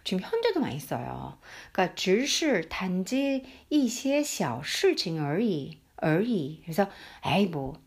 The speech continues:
작은 일인데요. 뭐 큰 일도 아닌데요." 이렇게 쓰는 말이죠. 이거 정말 많이 써요. 근데 而已, 而이성, 이, 삼성. 요게 어색하실 수 있어요.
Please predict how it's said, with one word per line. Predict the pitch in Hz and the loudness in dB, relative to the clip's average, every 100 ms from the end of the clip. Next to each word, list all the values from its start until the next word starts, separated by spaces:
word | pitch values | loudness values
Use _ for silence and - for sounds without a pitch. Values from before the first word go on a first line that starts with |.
| - - - _ - | -10 -10 -20 _ -10
작은 | - 160 254 | -6 0 0
일인데요. | 254 202 151 147 | 0 -4 -6 -10
뭐 | 156 - | -12 -6
큰 | - 480 | 0 0
일도 | 571 587 - | 0 -2 -2
아닌데요." | - 151 156 277 381 160 - _ | -4 -4 -2 -2 -2 -4 -12 _
이렇게 | 175 247 - | 2 4 4
쓰는 | 330 254 202 | 2 2 2
말이죠. | 143 - 127 151 143 - - - - | -2 -6 -6 -6 -6 -10 -18 -4 0
이거 | 214 240 | 2 2
정말 | 185 202 294 | 2 2 4
많이 | 202 165 | 2 2
써요. | 165 160 | 0 0
근데 | 160 - | 0 2
而已, | 165 170 254 285 160 156 135 - 127 147 170 165 - | 4 4 4 0 -2 -4 -4 -8 -4 -2 -2 -4 0
而이성, | 160 156 160 190 247 277 175 165 160 131 - | 4 4 4 2 0 -2 -4 -2 -2 -4 -10
이, | - 160 131 - - 214 | -4 -4 -4 -6 -4 -2
삼성. | 254 220 185 - - - | 0 0 -2 -4 -14 2
요게 | 214 240 233 311 330 220 - - - | 4 4 2 0 0 0 -6 -18 2
어색하실 | - 277 311 415 - 294 226 | 6 6 4 -2 -2 -2 -2
수 | - - | -4 -8
있어요. | - 151 147 143 | -8 -8 -8 -8